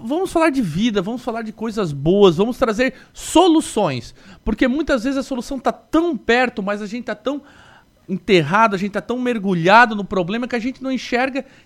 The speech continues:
que está a um palmo de distância a solução do seu problema.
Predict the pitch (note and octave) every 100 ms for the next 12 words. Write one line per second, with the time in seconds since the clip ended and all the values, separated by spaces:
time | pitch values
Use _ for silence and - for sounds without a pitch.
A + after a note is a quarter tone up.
0 | _ - - B3 - A3+ C#4 D4 - A#3+
1 | B3 B3 A#3+ - _ - F3 F#3 - G3
2 | G#3+ - G#3 - - - G#3 G3+ - G#3+
3 | G#3 - G3+ F#3 D#3 C#3+